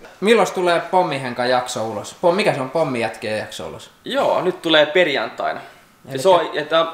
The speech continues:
Speaker 2: ja mä veikkaan, että tää, nyt tää jakso, mikä tulee ulos perjantaina, on meidän koko historian isoin video, mikä
Speaker 1: Onko?
Speaker 2: tulee ulos. Me tehtiin semmoista,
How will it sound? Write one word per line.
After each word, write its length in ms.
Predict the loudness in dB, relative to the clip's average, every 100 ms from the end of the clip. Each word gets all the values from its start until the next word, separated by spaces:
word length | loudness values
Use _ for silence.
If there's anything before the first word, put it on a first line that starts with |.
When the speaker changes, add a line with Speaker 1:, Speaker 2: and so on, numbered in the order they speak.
| -6
Speaker 2:
ja 100 | -4
mä 80 |
veikkaan, 480 | 0 -2 -2 2 4
että 160 | 2 -2
tää, 240 | 2 2
nyt 220 | 2 -4
tää 300 | 2 2 2 -4 -16 -20 -20 -20 -20 _ 2
jakso, 340 | 2 2 -4
mikä 220 | -4 -2
tulee 260 | -2 2 2
ulos 220 | 2 0
perjantaina, 680 | 2 2 2 -2 0 0 0 -4 -8
on 240 | 0 2 0 -8 -10
meidän 380 | -2 0 2 -2
koko 480 | -2 2 2 2 -2 -6
historian 760 | -4 -6 -6 -4 0 -2 -2 -8 -20 -20 _ _ -12
isoin 480 | -6 -2 -2 -2 -4 -6 -18 -10
video, 320 | -8 -6 -6 -8
mikä 120 | -8
Speaker 1:
Onko? 140 | -8 -6
Speaker 2:
tulee 160 | -8
ulos. 320 | -8 -10 -14 -20 -20 -20
Me 60 | -6
tehtiin 320 | -6 -4 -8
semmoista, 600 | -2 -2 -2 -6 0 -2